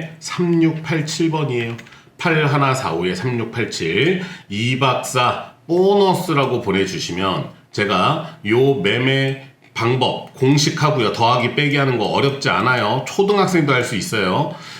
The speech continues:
더하기 빼기 하는 방식 하나 하고 그 공식 하나 하고 여기에 해당되는 종목으로 한 종목 보내드릴 테니까 한 주 가지고 한번 매수해 보세요. 아시겠죠? 그리고 한 열 번 정도만 연습해 보시면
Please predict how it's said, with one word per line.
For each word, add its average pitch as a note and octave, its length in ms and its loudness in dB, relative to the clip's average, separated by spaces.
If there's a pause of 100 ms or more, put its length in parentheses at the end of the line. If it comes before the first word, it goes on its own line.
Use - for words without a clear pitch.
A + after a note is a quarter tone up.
(120)
더하기 B2 440 2
빼기 C3 300 2
하는 B2 280 0
방식 F#2+ 440 -4
하나 C3 220 2
하고 G#2 380 0
그 - 160 -8
공식 - 340 -2
하나 A2+ 220 2
하고 C3 560 2 (260)
여기에 A#2+ 640 0
해당되는 C#3 680 2
종목으로 G2 760 0 (140)
한 F#3+ 240 2
종목 D#3+ 380 4
보내드릴 G2 500 0
테니까 E2+ 540 -2 (240)
한 C4 380 4
주 G#3+ 160 0
가지고 F3+ 380 2
한번 B2 280 0
매수해 D#2+ 340 -2
보세요. D2 260 -12 (180)
아시겠죠? G#2+ 680 -2
그리고 G2 240 -2
한 G#2+ 200 0
열 G#2 260 -2
번 C3+ 180 4
정도만 F2+ 480 -2
연습해 F2 380 -4
보시면 F#2+ 460 -2